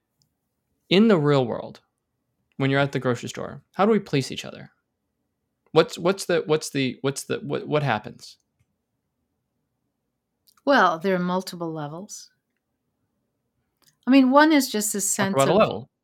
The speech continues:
Speaker 1: Okay, so, uh, there, there is, um, there's, you're shopping for fruit.
Speaker 2: Yeah.
Speaker 1: Uh, someone shows up, um, shouting profanity and insulting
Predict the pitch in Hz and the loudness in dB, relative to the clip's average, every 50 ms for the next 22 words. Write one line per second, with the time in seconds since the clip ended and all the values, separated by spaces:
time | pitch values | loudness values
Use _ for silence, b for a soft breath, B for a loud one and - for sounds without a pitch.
0 | _ _ _ _ _ _ - 185 175 156 - - - - 143 143 139 - - 131 | _ _ _ _ _ _ 2 4 4 4 0 0 0 2 2 2 2 2 4 2
1 | 131 - - - - _ _ - 131 123 143 147 156 156 - - 127 131 143 139 | 2 2 0 -8 -20 _ _ -6 0 2 4 4 4 4 2 -2 -4 0 2 4
2 | 143 143 143 139 139 135 131 131 - - - _ _ _ _ _ _ _ _ _ | 4 6 6 6 4 4 2 0 -4 -10 -12 _ _ _ _ _ _ _ _ _
3 | _ _ _ _ _ _ - _ _ _ - 120 117 113 110 107 107 110 117 - | _ _ _ _ _ _ -20 _ _ _ -2 0 2 2 0 0 -2 -6 -8 -4
4 | - 123 127 123 120 - - - - - - 135 143 151 170 156 - 151 139 143 | 0 2 2 2 2 0 -2 -8 -8 -10 -4 2 4 4 4 4 4 2 2 2
5 | 151 143 143 - 147 143 - 139 135 143 - - _ _ _ _ _ _ _ _ | 0 -4 -6 -6 -8 -4 -2 -2 -2 -2 -6 -12 _ _ _ _ _ _ _ _
6 | _ _ _ _ _ _ _ _ _ _ _ _ _ _ _ _ _ - 208 202 | _ _ _ _ _ _ _ _ _ _ _ _ _ _ _ _ _ -12 -10 -8
7 | 170 160 185 - _ _ _ _ _ _ _ _ _ _ _ _ _ _ _ _ | -8 -10 -12 -18 _ _ _ _ _ _ _ _ _ _ _ _ _ _ _ _
8 | _ _ _ _ _ _ _ _ - 120 117 113 110 110 - - - - - 156 | _ _ _ _ _ _ _ _ -2 0 2 2 2 0 -2 -8 -2 2 4 4
9 | 165 175 175 180 156 - 170 156 143 139 131 127 113 - - _ _ _ _ _ | 4 4 2 0 2 2 2 4 6 6 6 6 4 0 -14 _ _ _ _ _
10 | _ _ _ _ _ - 127 123 117 117 113 110 110 110 110 - - - - 139 | _ _ _ _ _ 0 2 2 2 2 0 -2 -4 -6 -8 -6 -2 4 6 8
11 | 135 135 135 139 131 131 127 123 117 - _ _ _ _ _ _ _ _ _ _ | 8 8 8 4 4 2 0 -2 -4 -8 _ _ _ _ _ _ _ _ _ _
12 | _ - - 135 123 - - 131 123 123 123 123 120 120 120 117 113 110 110 113 | _ -6 -2 -2 -2 0 2 2 2 4 2 0 0 0 0 0 0 0 -2 -2
13 | 117 117 - 127 123 - 123 117 110 - 120 113 110 110 113 110 107 110 - | -4 -4 -4 -4 -2 -2 -2 -2 -2 -2 -4 -4 -4 -4 -6 -8 -10 -12 -14